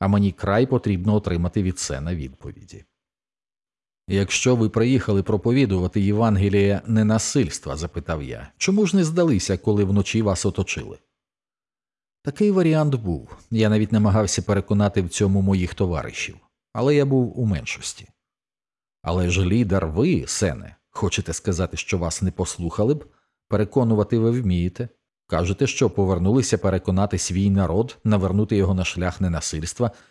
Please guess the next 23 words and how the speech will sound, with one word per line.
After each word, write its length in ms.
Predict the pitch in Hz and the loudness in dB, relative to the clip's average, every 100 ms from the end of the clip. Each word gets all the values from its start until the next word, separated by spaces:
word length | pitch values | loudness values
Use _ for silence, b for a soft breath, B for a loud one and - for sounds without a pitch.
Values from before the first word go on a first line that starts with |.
| B | B
і 200 | 110 107 | 0 0
хочете, 480 | 104 127 120 110 117 | 2 0 0 0 0
аби 260 | 113 110 117 | 2 2 2
ми 140 | 120 | 2
повірили, 560 | - 110 120 107 104 98 | 2 2 2 2 2 0
що 240 | - 113 | 0 -2
власних 480 | 101 110 101 107 - | 2 0 0 -4 -2
прибічників 800 | 104 98 147 - 226 - 85 82 | -2 0 0 0 -2 0 -2 0
не 140 | 95 | 0
змогли 380 | 85 98 92 90 | 2 0 2 0
умовити?» 680 | 85 110 117 71 65 - - _ _ _ _ _ _ _ _ _ _ _ _ - | 2 2 0 -2 -8 -14 -20 _ _ _ _ _ _ _ _ _ _ _ _ -2
«Ви 180 | 104 98 | 0 0
колись 420 | - 92 90 90 | 0 0 0 -2
були 300 | 92 104 196 | 0 2 0
присутні 640 | - 82 - 92 85 90 | 0 -6 -4 -6 -2 -2
на 120 | 85 | 0
рейді, 360 | 87 117 107 87 | 2 2 2 0
влаштованому 880 | 85 90 - 101 92 90 90 90 90 | 0 -2 -2 -2 0 0 0 0 0
вашими 400 | 92 87 92 87 | 0 0 0 -2
колегами 540 | - 90 101 92 92 | -2 0 2 2 0
з 100 | 90 | 0
військової 720 | 92 101 92 - 101 90 92 101 | 0 0 -2 0 0 2 0 2
розвідки?» 680 | 110 92 73 62 - - | 2 0 -2 -12 -16 -20